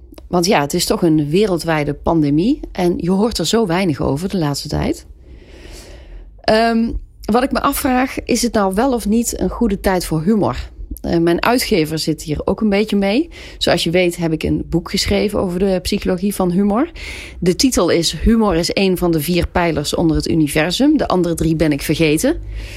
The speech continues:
Eh, dat boek zou eigenlijk één april uitkomen. Maar we vragen ons af: is dit een goed moment? Zitten mensen erop te wachten?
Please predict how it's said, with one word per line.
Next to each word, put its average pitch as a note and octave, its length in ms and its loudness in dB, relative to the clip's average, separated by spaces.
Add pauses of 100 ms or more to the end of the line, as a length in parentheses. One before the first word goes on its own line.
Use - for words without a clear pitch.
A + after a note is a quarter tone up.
(480)
Eh, G3+ 380 4
dat G3+ 140 0
boek D4+ 160 2
zou F3 160 0
eigenlijk G#3 340 0
één B3+ 180 4
april G#3 360 2
uitkomen. C4 600 2 (300)
Maar A3 360 2
we G#3 120 -2
vragen G3+ 320 0
ons G3 140 0
af: G3+ 280 0
is - 200 0
dit G3 160 0
een E3+ 80 2
goed G3 200 -2
moment? A3 500 2
Zitten G#3+ 300 2
mensen F3+ 280 2
erop - 200 -2
te E3 100 -4
wachten? G#3 440 0